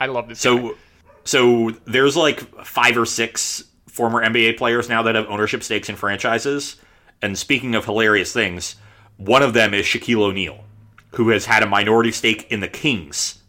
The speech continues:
Speaker 2: since two thousand thirteen, okay? Last night, the Kings played, and there was a T N T show. I don't know if they were on T N T, but they were one of the games. And their starting center, Rashawn Holmes, was out due to injury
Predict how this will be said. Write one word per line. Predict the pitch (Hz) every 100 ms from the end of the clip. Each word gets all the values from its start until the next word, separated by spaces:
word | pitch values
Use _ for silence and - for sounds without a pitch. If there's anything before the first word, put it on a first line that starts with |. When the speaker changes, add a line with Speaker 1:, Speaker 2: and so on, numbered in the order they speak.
| -
Speaker 2:
since | - 98
two | - 123
thousand | 113 107
thirteen, | 104 101 - 92 69 _ -
okay? | 90 98 98 120 - _ _ _ _ - _ -
Last | 107 143 165 127
night, | 135 123 -
the | 117
Kings | - 135 127 113
played, | - 123 120 107 104 107 _ _ -
and | 104 101
there | 104
was | 104
a |
T | 104 117
N | 107
T | 110
show. | 110 107
I | 113
don't | 147
know |
if | 151
they | 135
were | 113
on | 113 120 123
T | -
N | 123
T, | 120 123
but | 117
they | 117
were | 98
one | 117 120
of |
the | 101
games. | 90 80 73 - - _ _ _ _
And | 104 104 104 104
their | 104 110
starting | 101 - 135 127
center, | 107 135 135 113
Rashawn | 101 - 110 -
Holmes, | 160 151 101 92 - -
was | 101 101
out | 104 92
due | 104
to | 98
injury | 117 123 104 104 107 98